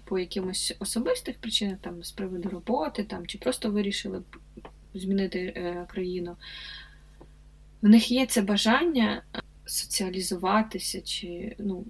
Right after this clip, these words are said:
е, імплементуватися в це місто і бути як його, е, житель. У мене поки такого немає. Але, е, цікаве, цікаво, що доньку я стараюсь максимально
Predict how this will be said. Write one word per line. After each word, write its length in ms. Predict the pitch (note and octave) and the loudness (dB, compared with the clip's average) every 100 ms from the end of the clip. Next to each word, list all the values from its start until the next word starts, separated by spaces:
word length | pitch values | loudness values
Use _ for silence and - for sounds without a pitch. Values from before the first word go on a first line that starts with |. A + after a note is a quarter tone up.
| - - | -16 -12
е, 320 | F#3+ F3 F#3 G#3 | -10 -8 -8 -8
імплементуватися 880 | F#3 G3+ G3+ G3+ G3+ G#3+ B3+ A3 F#3+ | -2 4 6 6 6 4 4 2 -2
в 40 | |
це 180 | - G3 | 0 4
місто 360 | G3+ D4 - G3 | 4 4 2 0
і 20 | |
бути 320 | G3 A3+ G3 | 0 0 0
як 340 | F#3+ G3 - G3 | 0 -2 -6 -6
його, 800 | F#3+ F#3+ G3 G3+ F#3+ F#3+ G3 - F#3 F#3 | -6 -2 0 0 0 -2 -4 -6 -6 -4
е, 40 | F#3 | 0
житель. 420 | G3+ A3 G#3+ F#3 - - - - - - - - - | 4 4 2 -8 -10 -20 -20 -20 -20 -20 -20 -20 -12
У 60 | G3 | -4
мене 260 | F#3+ F#3 F#3+ | 0 0 -2
поки 220 | G#3 A3 | -6 -6
такого 340 | A3 G3+ G3 | -6 -4 0
немає. 360 | G3+ F#3+ F3+ - | 0 0 -2 -2
Але, 420 | - G3 G#3+ G3 - - | 2 6 6 4 0 -4
е, 160 | G3 F#3+ | 0 0
цікаве, 640 | - - G#3 G3 F#3+ - - G3 | 0 2 2 2 0 -2 -8 -4
цікаво, 460 | A3 A3 A#3+ A#3 | -2 2 4 4
що 360 | A3 G3 F#3+ - - G3+ - - - - | 2 -2 -4 -6 -12 -16 -16 -18 -20 -10
доньку 600 | - F#3 F#3+ B3+ G#4+ - | -2 2 4 4 4 0
я 180 | G3 G3 | 2 2
стараюсь 500 | - - G3+ G3+ - | 2 2 2 2 2
максимально 840 | F#3+ - - G3 G#3+ G#3 G3 F#3 | -2 -2 0 4 6 6 4 0